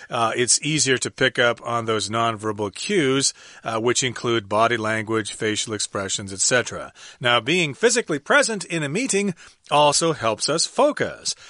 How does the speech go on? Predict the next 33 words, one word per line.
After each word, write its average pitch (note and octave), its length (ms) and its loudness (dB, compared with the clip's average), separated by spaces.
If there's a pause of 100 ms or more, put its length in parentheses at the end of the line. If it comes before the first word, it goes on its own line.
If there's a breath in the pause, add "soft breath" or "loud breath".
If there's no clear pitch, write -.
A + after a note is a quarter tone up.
(140 loud breath)
So, - 160 0
yeah, C3+ 240 4
if B3+ 220 4
we're A3+ 140 4
physically G3 420 0
present D3 420 -2
in G3 300 -2
a E3 100 -4
meeting, C3+ 480 -2 (220 loud breath)
we F#3+ 120 2
can A#3 180 0
focus A#3+ 580 2
better. A2 440 -2
I G#2+ 120 -6
guess C#3+ 280 2
it's, C#3 240 0
uh, B2 320 -2
easy, C#3 580 0 (340 loud breath)
uh, G#2+ 160 -2
easier, C#3 640 4 (280 loud breath)
uh, B2 300 4
to C3 240 0
lose F#3 460 4
focus, A2 640 -2
to B2+ 120 -6
get B2+ 220 -4
distracted A#2+ 800 0 (320 loud breath)
if B2 320 0
we're A#2+ 180 2
having B2 320 0
these A2 160 -6
virtual A2+ 440 -2
meetings. A2+ 680 -6